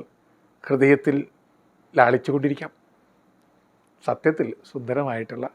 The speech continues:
ഒരു രീതിയാണ്. കത്തോലിക്ക വിശ്വാസത്തെ എതിർക്കുന്നൊന്നുമില്ല. കത്തോലിക്ക വിശ്വാസത്തിൻ്റെ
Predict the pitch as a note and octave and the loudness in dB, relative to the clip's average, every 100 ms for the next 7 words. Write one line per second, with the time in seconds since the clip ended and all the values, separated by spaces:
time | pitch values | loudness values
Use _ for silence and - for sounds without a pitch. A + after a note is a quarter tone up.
0 | _ _ - B2+ B2 A2+ A#2 - - _ | _ _ -4 0 0 0 -2 -4 -18 _
1 | _ _ _ _ - _ _ _ _ _ | _ _ _ _ -20 _ _ _ _ _
2 | _ _ _ _ - C#3+ - E3 G3 F#3 | _ _ _ _ -6 -2 0 2 2 2
3 | - D3+ C#3+ E3 E3 A#2 - _ _ - | 2 0 0 -2 -4 -6 -12 _ _ -4
4 | D#3 E3+ G#3+ G3+ G3 A#2+ - - _ _ | -2 0 -2 -4 -4 -4 -8 -16 _ _
5 | _ _ _ _ _ _ - C#3+ - C3+ | _ _ _ _ _ _ -10 -4 0 0
6 | C3 C#3+ C3 C3+ B2 C3+ - C#3+ | 2 0 0 -2 -2 -2 -4 -2